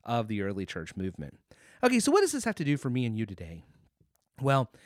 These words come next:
it encourages us to live faithfully, even if the world doesn't like how we're living. It encourages us to stick with the message,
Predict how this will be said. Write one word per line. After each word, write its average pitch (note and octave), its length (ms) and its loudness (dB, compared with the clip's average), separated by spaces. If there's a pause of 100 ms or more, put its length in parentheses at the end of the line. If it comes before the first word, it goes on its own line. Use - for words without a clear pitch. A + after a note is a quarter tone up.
(160)
it F3+ 160 6
encourages D#3 720 2
us F#2 360 -6
to B2 140 -4
live C#3 340 2
faithfully, G#2 680 -4
even D3 280 0
if C3 100 -2
the A2+ 100 -2
world G#2 280 0
doesn't - 340 -10
like G2 260 -8
how - 160 -8
we're E2+ 160 -6
living. E2 420 -12 (360)
It F3+ 100 8
encourages E3+ 580 0
us A2+ 180 -4
to - 80 -6
stick - 280 -4
with D3+ 120 -2
the A#2+ 60 0
message, F#2 480 -6